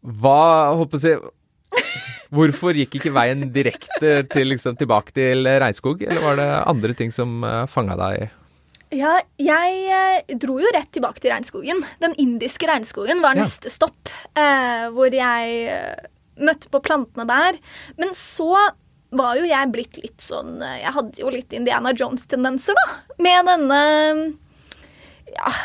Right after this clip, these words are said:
Speaker 2: utforskeren i meg. Og så innså jeg at i Norge så har jo vi en bit av Arktis, Svalbard.
Speaker 1: Mm.
Speaker 2: Og at de plantene som lever på Svalbard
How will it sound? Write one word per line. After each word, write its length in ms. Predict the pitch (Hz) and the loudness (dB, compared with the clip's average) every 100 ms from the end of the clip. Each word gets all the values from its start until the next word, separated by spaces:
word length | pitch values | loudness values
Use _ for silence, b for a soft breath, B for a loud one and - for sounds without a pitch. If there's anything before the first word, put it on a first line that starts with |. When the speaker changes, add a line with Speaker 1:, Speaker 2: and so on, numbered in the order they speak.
| B B - - | B B -18 -18
Speaker 2:
utforskeren 920 | - 311 - - - 233 - 269 277 | -8 -6 -4 -6 -4 -4 0 2 2
i 100 | 254 | 2
meg. 180 | 233 294 466 B B B B B | 2 0 0 B B B B B
Og 60 | - | 0
så 100 | 415 | 2
innså 340 | - 269 247 285 | 2 -2 2 2
jeg 220 | 285 330 | 4 4
at 220 | 349 - - | 2 -2 -8
i 60 | |
Norge 320 | 370 359 240 269 | 0 2 2 0
så 140 | 359 339 | 0 2
har 240 | 226 190 | 2 4
jo 140 | 254 277 | 2 0
vi 200 | 240 233 | -4 -2
en 140 | 285 | 0
bit 240 | 240 - - | -2 -2 0
av 120 | - | 0
Arktis, 680 | 233 - - - - - - b b b b | 0 -4 -8 -8 -8 -12 -14 b b b b
Svalbard. 580 | - 381 277 226 - - - _ 147 | 2 2 2 -2 -6 -10 -20 _ -4
Speaker 1:
Mm. 200 | 143 95 - _ - - - | -2 -4 -14 _ -20 -20 -4
Speaker 2:
Og 300 | 349 349 359 359 | 2 4 4 2
at 100 | - | -2
de 160 | 285 | -2
plantene 460 | - 370 285 - 233 | 0 -2 -2 -6 -8
som 120 | 320 | -4
lever 260 | 302 233 233 | -2 -2 -4
på 140 | 339 | -4
Svalbard 460 | - 320 254 277 | 2 2 2 0